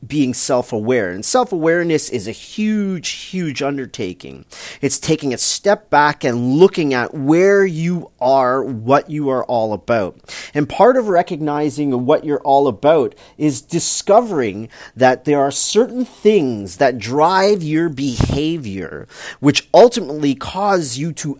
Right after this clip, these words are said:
act in a certain way and or reject certain ideas. And your ability to understand yourself and your behavior can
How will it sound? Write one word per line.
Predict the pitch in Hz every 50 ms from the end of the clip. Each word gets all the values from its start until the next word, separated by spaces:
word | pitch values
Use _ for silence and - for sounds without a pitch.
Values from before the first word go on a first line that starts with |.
| _ -
act | 143 160 185 190 - _ - 139
in | 120 113
a |
certain | - - - - 143 - - - 123 113 107
way | 117 117 110 113 123 123 - _ _ - - - -
and | 220 240 262 277 240 220
or | - 180 165 165
reject | 143 160 175 165 131 98 98 123 147 - - _ -
certain | - - - 135 127 - 151 120 113
ideas. | 107 107 101 87 - 123 127 127 113 92 - - - - - - - - - - - - - - _ -
And | 151 143 143 143 135 113
your | 123 131 143 139 131 131
ability | 120 101 - - 240 285 294 277 254 156 120 104 101 104 104 107 - - -
to | - - 139 117 - - - -
understand | 196 240 262 240 180 170 151 - - - - - - 208 208 214 214 196 180 165 165 160 143
yourself | 143 120 113 113 101 - - - - 220 214 196 139 98 - - - - - - - - - - - _ _ _
and | 151 160 196 240 240 208
your | 208 226 220 196
behavior | 175 185 175 165 165 175 208 254 269 254 202 165 117 95 82 76 73 107 139 - _ _ - - - - - _ _
can | - 160 135 120 120